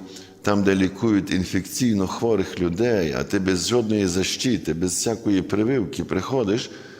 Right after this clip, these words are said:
ти маєш величезну нагоду заразитися. І тому оці всі речі, коли ми бачимо,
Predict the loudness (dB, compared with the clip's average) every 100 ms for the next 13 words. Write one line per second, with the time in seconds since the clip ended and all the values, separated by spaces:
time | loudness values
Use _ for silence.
0 | -8 0 2 2 2 4 4 2 0 0
1 | 2 4 2 2 0 2 2 2 2 -2
2 | -6 -16 -18 -20 -20 -10 -6 0 2 2
3 | 0 0 0 -2 -8 -8 -14 -18 -20 -20
4 | _ _ _ _ _ _ _ _ _ _
5 | _ _ _ _ _ _ _ _ _ _
6 | _ _ _ _ _ -4 0 2 4 4
7 | 2 -2 -14 -18 -20 -20 -14 -4 -2 2
8 | 2 2 2 2 4 2 2 0 -2 -8
9 | -8 -2 2 2 2 4 2 0 -2 -2